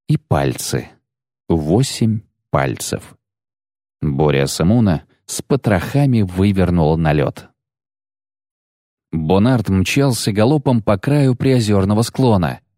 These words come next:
Гнал, как сумасшедший, не думая о том, что конь в любой момент может переломать ноги на припорошенных снегом расщелинах. Покрытые инеем ветви елей хлестали его по лицу, били по рукам, сыпали за воротник ледяную пыль.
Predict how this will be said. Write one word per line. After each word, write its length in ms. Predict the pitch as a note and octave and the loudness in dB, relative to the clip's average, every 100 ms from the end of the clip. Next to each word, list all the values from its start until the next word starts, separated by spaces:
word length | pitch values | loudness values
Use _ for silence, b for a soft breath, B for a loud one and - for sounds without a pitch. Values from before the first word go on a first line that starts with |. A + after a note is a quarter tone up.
| _ _ - | _ _ -8
Гнал, 680 | D2+ F2+ G2+ A#2+ C#3+ C3+ A2 | -2 0 2 4 2 2 0
как 360 | B2 B2 B2 | 0 2 0
сумасшедший, 1300 | - - B2 A#2 G2 - G#2+ G#2+ - G2+ D#2+ C2 - _ _ - | -2 0 2 2 0 0 2 0 0 -2 -2 -4 -10 _ _ -4
не 220 | F2+ F2 | 0 2
думая 420 | E2+ A2 G2+ G2 | 2 2 4 2
о 40 | F#2 | 2
том, 240 | A#2 A2+ | 2 0
что 240 | F#2+ G#2+ | 0 -2
конь 260 | F#2+ A#2 A2 | 0 2 2
в 80 | F#2 | 2
любой 280 | G#2 A#2 A#2+ | 2 2 4
момент 440 | G#2+ A#2+ A2 G2 | 4 2 2 2
может 360 | A#2 A#2 G#2+ - | 2 2 0 0
переломать 580 | A2+ A2+ A#2 A2 - | 2 2 2 2 0
ноги 380 | A#2 A2+ D3+ B2+ | 0 2 2 2
на 140 | B2 A2 | 2 2
припорошенных 800 | A#2+ A#2+ A#2 - D#3 C#3+ C3 | 2 2 2 0 2 2 0
снегом 400 | - B2+ A2+ A#2+ | -2 -2 0 2
расщелинах. 920 | B2+ C3+ - B2 G2+ E2+ D2 C#2 - _ _ _ _ _ - | 2 0 0 0 2 2 0 -4 -10 _ _ _ _ _ -2
Покрытые 600 | D#2 E2 A#2 A#2 A#2 A2 | -2 2 0 2 2 2
инеем 480 | A2 C3 B2+ A#2 A2 | 2 4 4 2 2
ветви 340 | F#2 C3 - | 2 0 0
елей 400 | A2+ G2 C#3+ B2+ | 0 2 2 0
хлестали 540 | G#2+ A2+ A2 - C3 A#2 | 0 0 -2 0 0 2
его 200 | A2 G#2 | 2 2
по 80 | A2 | 0
лицу, 480 | G2 - D#3 D3 | 0 -2 0 2
били 280 | G#2+ C3+ C3+ | 2 2 2
по 100 | G#2+ | 2
рукам, 360 | A2 D#3 D#3+ A#2 | 0 2 2 0
сыпали 540 | - - F3 C#3+ C#3+ | -2 0 0 2 0
за 140 | C3 A#2+ | 2 2
воротник 500 | A#2 G#2 C#3+ C3 C3 | 0 0 -2 -2 0
ледяную 560 | C3 B2 C3 B2+ A#2+ | 0 2 2 2 2
пыль. 380 | A2 G#2 D#2 | 0 0 0